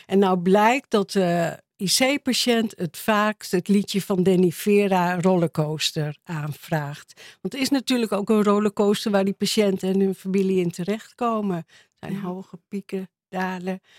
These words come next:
Speaker 1: Dus, eh, dat wordt heel veel aangevraagd, eh.
Speaker 2: Omdat het gevoel
Speaker 1: Oh.
Speaker 2: uit het nummer heel erg herkenbaar
Speaker 1: Ja.
Speaker 2: is voor de ervaring die ze op dat moment hebben.
Speaker 1: Ja, zeker. En voor zowel familie als naasten. Want we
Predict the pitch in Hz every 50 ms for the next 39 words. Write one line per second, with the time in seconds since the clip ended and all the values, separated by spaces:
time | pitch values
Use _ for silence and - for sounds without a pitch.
0 | - _ _ _ _ 202 196 180 - - 202 190 190 190 185 202 196 - 214 208
1 | 196 - 202 220 233 233 226 - - 202 185 - - 180 175 175 170 - - -
2 | - 165 165 151 147 151 156 - - _ - 170 156 151 156 190 202 196 185 180
3 | 175 - 190 - - 214 196 170 208 214 220 220 214 202 196 208 208 220 190 214
4 | 208 214 226 233 214 208 214 214 220 208 202 170 214 208 202 - 208 226 240 240
5 | 226 220 226 208 190 - - 214 208 208 202 165 220 185 214 208 214 220 220 214
6 | 208 208 202 220 196 190 190 196 220 202 202 196 202 208 214 233 269 277 277 269
7 | 247 - - 208 208 226 240 - 208 185 160 175 185 170 - 208 - 190 - -
8 | 214 202 208 202 208 196 - - 208 214 226 233 220 214 202 190 190 190 196 -
9 | - 196 180 175 180 185 196 - - - 185 165 156 175 170 170 _